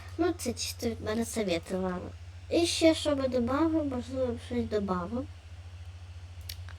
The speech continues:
А, я хочу щось добавити. Можна добавити, ні, накладні різниці нам не треба. Соска нам теж точно не треба. Так,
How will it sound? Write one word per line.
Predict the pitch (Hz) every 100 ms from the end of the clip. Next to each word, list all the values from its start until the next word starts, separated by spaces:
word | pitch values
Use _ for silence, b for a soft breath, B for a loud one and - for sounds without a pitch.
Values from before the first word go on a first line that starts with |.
| - -
А, | 233 214 202 -
я | 202 202
хочу | 214 220
щось | - 214 214
добавити. | - 101 90 - - - - - - - B B B B B B B - - -
Можна | 214 220 226 226 202 196 190 - - -
добавити, | - 208 202 202 - - -
ні, | - - -
накладні | - 196 214 196 220
різниці | 208 214 226 220 -
нам | 208 190
не | 220 269
треба. | - 202 190 185 214 269 320 -
Соска | - 208 - - 214
нам | 214 214
теж | - 226 208 202 202
точно | 233 - 240
не | 240 254
треба. | - 262 254 277 320 B B B B B -
Так, | - 220 180